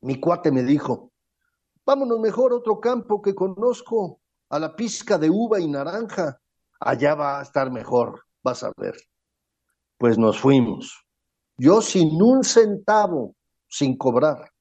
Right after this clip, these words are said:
huidos a este otro campamento. Y en el autobús que llevaba poca gente, me acosté en el asiento corrido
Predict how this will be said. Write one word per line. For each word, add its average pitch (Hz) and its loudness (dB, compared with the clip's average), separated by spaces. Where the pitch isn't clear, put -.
huidos 139 0
a 131 2
este 160 -2
otro 151 -2
campamento. 117 -2
Y 123 0
en 127 4
el 123 4
autobús 131 -2
que 147 0
llevaba 147 2
poca 147 -6
gente, 170 -4
me 131 -2
acosté 170 -2
en 151 0
el 117 0
asiento 147 -4
corrido 127 -4